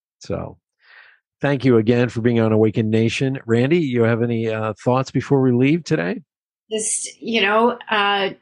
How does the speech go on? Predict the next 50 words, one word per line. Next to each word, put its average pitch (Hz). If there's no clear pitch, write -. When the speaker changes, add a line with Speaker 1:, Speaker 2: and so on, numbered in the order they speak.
Speaker 2:
take 220
a 233
look 220
at -
your 226
face, 233
take 170
a 185
look 180
at 208
your 220
nails, 226
take -
a -
look 180
at 208
your 202
tongue. 214
If 196
something -
doesn't 202
look 202
right, 202
reach 190
out. 202
Don't 208
ignore 196
it. 220
If 170
you 190
have 208
signs, 220
don't 220
race 220
to 233
the 220
medical 214
doctor. 220
Find 233
a 233
naturopathic 196
doctor. 160
Find 233
me, 285
Speaker 1:
Yeah. -
Speaker 2:
find 196
Doctor 220
Wallach, 233
Speaker 1:
Yeah. 175
Speaker 2:
and 151